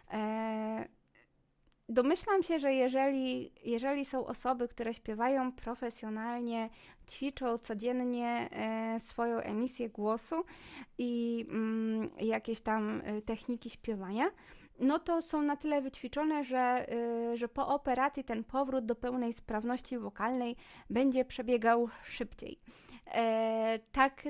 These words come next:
tak bym na to stawiała. A dodatkowa rzecz, którą zauważyłam, to sposób, w jaki ja wydobywałam dźwięki podczas śpiewania przed operacją, teraz po operacji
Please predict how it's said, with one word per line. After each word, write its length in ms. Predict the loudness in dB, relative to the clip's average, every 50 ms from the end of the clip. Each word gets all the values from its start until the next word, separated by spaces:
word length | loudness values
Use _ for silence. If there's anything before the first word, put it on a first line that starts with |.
| -4 _
tak 300 | 0 0 0 -2 -12 -16 -4
bym 240 | -2 0 2 4 4
na 120 | 2 2 0
to 140 | -2 -4 -6
stawiała. 640 | -6 -4 -2 -2 0 0 0 0 0 0 -2 -2 -4 -6 -14 -20 _ _ _ -20 -20 -20 -20 _ _
A 80 | 0
dodatkowa 640 | 0 2 4 4 4 4 4 4 4 6 6 6 4
rzecz, 180 | 4 2 -4 -4
którą 360 | -8 -8 -6 -4 -2 -2 -2
zauważyłam, 880 | 0 0 0 0 0 0 0 -2 -2 -2 -4 -4 -2 2 4 4 4 2 2 -2 -10 _
to 100 | _ -2 -2 -2 -2
sposób, 640 | -4 -12 0 6 8 8 8 8 4 -2 0 0 0
w 140 | 0 2
jaki 300 | 2 2 2 2 0 2
ja 180 | 6 6 6 8
wydobywałam 840 | 6 4 2 2 2 2 2 0 4 6 6 6 6 4 4 2 2
dźwięki 460 | 0 0 -2 2 2 2 2 2 0
podczas 560 | -4 -4 -8 -8 -8 -8 -6 -6 -6 -6 -8 -14
śpiewania 560 | -12 -8 -8 -6 -4 -4 -4 -2 -4 -4 -6
przed 280 | -4 -4 -4 -2 -2
operacją, 760 | -4 -4 -4 -4 -4 -4 -4 -6 -8 -8 -6 -4 -2 -2 -4 -4 _ _ _ _ _ -20 _ _ _ _ -12 -10 -8 -4
teraz 320 | 0 2 4 4 2 0
po 160 | 0 -4 -2 -2
operacji 840 | -2 -2 -2 -2 0 2 0 0 -2 -4 -8 -6 -4 -4 -4 -4